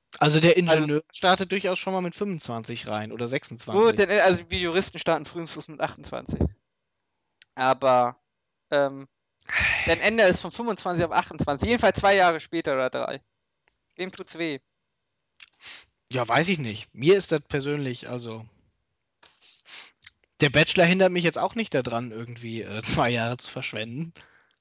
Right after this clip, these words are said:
Speaker 2: Äh, aber du musst ja in sechs Semestern fertig sein, oder nicht? In acht?
Speaker 1: Na, äh,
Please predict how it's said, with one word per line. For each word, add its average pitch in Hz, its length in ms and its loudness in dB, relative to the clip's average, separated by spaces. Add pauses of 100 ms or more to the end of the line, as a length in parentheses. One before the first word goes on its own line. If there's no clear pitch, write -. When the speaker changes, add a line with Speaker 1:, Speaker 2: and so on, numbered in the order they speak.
(840)
Speaker 2:
Äh, 143 460 6 (340)
aber 147 180 2
du 147 80 -8
musst 156 160 -8
ja 160 80 -2
in 139 80 -4
sechs 156 200 0
Semestern 139 320 -4
fertig 156 240 -8
sein, 135 180 -10
oder 131 120 -10
nicht? 139 240 -18 (380)
In 143 120 -16
acht? - 420 -4 (600)
Speaker 1:
Na, 110 380 -2
äh, 139 260 -4